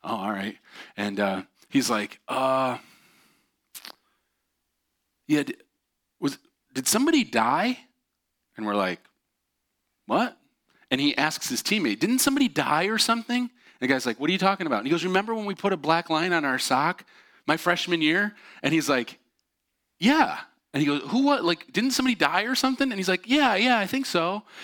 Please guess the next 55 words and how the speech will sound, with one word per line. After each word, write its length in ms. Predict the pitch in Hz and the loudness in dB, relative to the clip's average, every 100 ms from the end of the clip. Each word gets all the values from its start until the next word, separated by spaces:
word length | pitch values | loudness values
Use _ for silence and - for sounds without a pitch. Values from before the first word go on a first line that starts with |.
| - | -4
And 100 | - | -2
so 40 | - | -2
he's 140 | 170 | 0
like, 160 | 175 - - | 0 -2 -8
so 120 | - 160 | -2 0
he 200 | 190 156 | 2 4
asks 360 | 160 - - | 2 0 -2
another 320 | 170 156 160 | 0 0 0
guy, 460 | 131 101 95 123 143 _ _ - | 0 0 0 -2 -6 _ _ -4
and 100 | 135 | -2
he's 120 | 131 | -2
like, 140 | 104 | 0
"I 100 | 98 | 2
don't 100 | 135 | 2
know. 140 | 135 139 | 2 0
I 80 | 123 | 0
didn't, 200 | 120 - | -4 -4
I 80 | 117 | -4
wasn't 200 | 117 101 | -4 -4
a 40 | |
freshman 320 | 123 117 110 | -4 -2 -4
when 100 | 107 | -4
you 60 | 107 | -4
were 80 | 101 | -2
a 20 | |
freshman." 320 | 113 110 95 | -2 -4 -4
They 80 | 110 | -2
start 220 | - - _ | -2 -4 _
talking, 460 | - 151 165 170 156 | 0 0 0 0 0
and 80 | 135 | 0
they're 140 | 123 - - | -4 -4 -2
asking, 380 | 151 151 143 | 0 -2 -4
and 120 | 135 123 | -4 0
finally 380 | 165 180 160 | 0 0 -2
it 80 | 135 | 0
gets 160 | 147 - | -2 -2
to 80 | 135 | -2
somebody 320 | 151 160 139 | -2 0 2
else 180 | 139 - | 0 -2
that 140 | 117 | -4
played 240 | - 156 | -2 -2
the 60 | 156 | 0
same 280 | - 143 127 | 0 0 2
year, 240 | 127 123 - - | 0 0 -4 -8
and 120 | 113 | -2
he 80 | 151 | 0
starts 260 | - 143 - | 0 -2 0
talking 300 | 135 143 127 | -2 -2 -2
about 160 | 113 | -2
how 160 | - 117 | -2 -6
an 80 | 104 | -4
assistant 520 | - 190 - 147 117 | -2 -2 0 -4 -4
coach 480 | - 139 143 - - - - | -4 -4 -2 -4 -4 -12 -10
passed 420 | - - 95 - 151 | -2 0 0 -4 -4
away 500 | 139 123 120 120 | -2 0 2 0